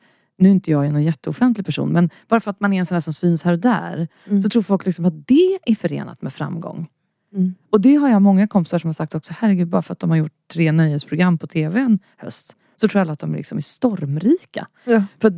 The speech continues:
Speaker 1: liksom en tid i eten på något sätt skulle bevisa att du är välbetald. Och det stämmer ju absolut inte.
Speaker 2: Mm.
Speaker 1: Så det med pengar är skitintressant. Och jag vet inte hur vi ska spräcka det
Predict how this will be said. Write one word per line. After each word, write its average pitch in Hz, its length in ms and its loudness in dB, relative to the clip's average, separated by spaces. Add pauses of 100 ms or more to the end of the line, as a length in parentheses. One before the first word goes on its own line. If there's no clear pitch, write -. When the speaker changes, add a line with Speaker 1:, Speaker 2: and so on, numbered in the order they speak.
(160)
Speaker 1:
liksom 190 340 2
en 190 160 4
tid 180 420 2
i 233 240 4
eten 202 320 -2
på 156 60 -4
något 151 100 -2
sätt 143 180 -8
skulle 143 340 -2
bevisa 143 520 -2
att - 240 -8 (160)
du 170 100 2
är 156 40 2
välbetald. 175 760 -2 (100)
Och - 200 -2
det 220 200 4
stämmer 135 340 -6
ju 113 80 -8 (140)
absolut 165 880 -2
inte. 147 380 -2 (240)
Speaker 2:
Mm. 185 260 0 (360)
Speaker 1:
Så 202 160 0
det 202 80 4
med 202 140 0
pengar 233 340 2
är 147 260 -2
skitintressant. 160 680 -4
Och 190 100 4
jag 208 160 4
vet 247 260 -2
inte 214 180 0
hur - 20 -8
vi 147 60 -6
ska 147 140 -8
spräcka - 600 -4
det 123 280 -6